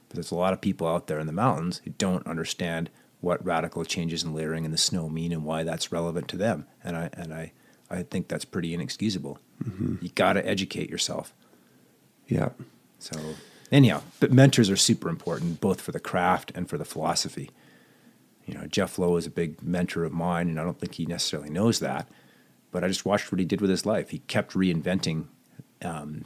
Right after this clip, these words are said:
Speaker 1: through interest. It wasn't like he was like, "I've gotta reinvent myself." He was like, "This is cool. What can, what can we do with this?" And that really inspired me. Yeah, I like doing that.
Speaker 2: Yeah, what a special human, Jesus.
Speaker 1: Yeah, that guy's rad.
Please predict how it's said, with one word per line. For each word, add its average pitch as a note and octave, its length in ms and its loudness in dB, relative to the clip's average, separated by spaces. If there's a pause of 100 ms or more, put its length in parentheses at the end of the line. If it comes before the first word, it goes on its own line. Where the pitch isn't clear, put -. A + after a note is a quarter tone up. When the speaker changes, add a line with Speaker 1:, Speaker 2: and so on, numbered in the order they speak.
Speaker 1:
through - 220 6
interest. - 440 0
It D2+ 80 -6
wasn't F#2 280 0
like D#2+ 140 -2
he E2+ 100 -2
was D2+ 100 -4
like, D2 160 -2
"I've - 100 0
gotta F3+ 200 4
reinvent E3 420 12
myself." F2 460 0
He - 80 -4
was B1+ 120 -6
like, - 180 -6
"This C3+ 140 2
is A3+ 120 6
cool. G#2 480 0
What - 340 -2
can, A#2 120 2
what B2 180 6
can - 100 2
we A#2+ 80 6
do B2 120 6
with A#2 160 2
this?" - 280 4
And D#2+ 160 -2
that F2+ 140 0
really G#2+ 200 6
inspired G#2+ 460 0
me. C2+ 180 -8 (140)
Yeah, C3 80 -2 (340)
I - 40 -6
like A#2+ 160 -8
doing C#2+ 180 -6
that. D2 180 -10 (460)
Speaker 2:
Yeah, G2 220 4
what F#2 180 4
a F2+ 40 2
special F2+ 360 -2
human, F2+ 420 -2
Jesus. - 560 -4
Speaker 1:
Yeah, C3 160 10
that A2+ 160 4
guy's - 220 -2
rad. C#2+ 340 -2